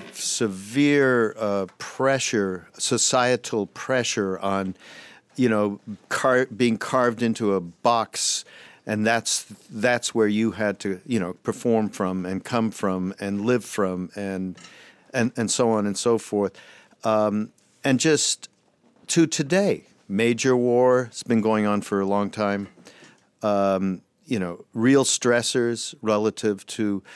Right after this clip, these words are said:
polarization and, uh, which we had, you know, that was going on back then, uh,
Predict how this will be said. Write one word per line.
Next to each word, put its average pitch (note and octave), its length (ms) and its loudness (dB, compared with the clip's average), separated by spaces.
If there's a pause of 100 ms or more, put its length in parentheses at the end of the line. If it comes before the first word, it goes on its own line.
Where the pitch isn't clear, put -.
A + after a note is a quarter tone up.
(220)
polarization B2 1400 2
and, E2+ 500 -10
uh, F#2+ 100 -6 (120)
which G2+ 320 -6
we G2 160 -2
had, G#2 260 -2 (100)
you A2+ 140 0
know, F2+ 140 -2
that G2 160 -2
was G#2 160 -6
going A2 260 2
on G#2 160 0
back G2+ 280 -2
then, G#2 280 -4 (480)
uh, G2 240 -2